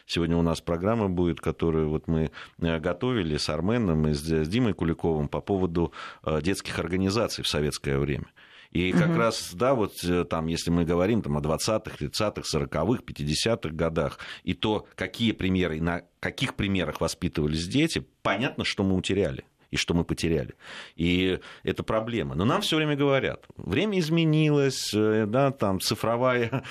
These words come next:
Speaker 1: <laughs> э, м, цифровое у-, уже это общество, дети могут получать все, что угодно, любую информацию и так далее. Вот с этим можно как-то бороться? И вообще, для того, чтобы многие проблемы решать, нам нужно, собственно,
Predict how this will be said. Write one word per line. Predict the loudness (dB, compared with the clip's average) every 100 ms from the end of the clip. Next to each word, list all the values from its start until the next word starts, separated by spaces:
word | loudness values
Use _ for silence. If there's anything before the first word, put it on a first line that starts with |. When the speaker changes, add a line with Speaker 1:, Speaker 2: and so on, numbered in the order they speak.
| -8
Speaker 1:
<laughs> | -4
э, | 0
м, | 2 4 2 0 2 4 4 2
цифровое | 0 0 2 2 4 4 4 4
у-, | 2 2 2 2
уже | 2 2 2 2
это | 0 2
общество, | 2 2 0 -2 0 2 4 4 4 2
дети | 0 2 2
могут | 2 0 -4
получать | -2 0 2 0 0
все, | -2
что | -2 0
угодно, | 0 4 2 4 2 2
любую | 2 2 4
информацию | 4 0 -4 0 0 0 0 0 -2 -8 -4
и | 0
так | 0 0
далее. | -2 -2 -8 -16 -16 -10 -6
Вот | -6 _ _ _ -18 -4
с | -2
этим | 0 0
можно | 0 0 -2
как-то | -2 -2 -2
бороться? | 0 0 0 -2 -2
И | 0
вообще, | 2 2 2 0 -2 -10 -4
для | 0
того, | 2 2
чтобы | 0 -2 2 2 2 -2
многие | 2 6 4 4 2
проблемы | 2 2 2 0
решать, | 0 0 0 0
нам | 2 2
нужно, | 2 0
собственно, | -2 -2 0 0 0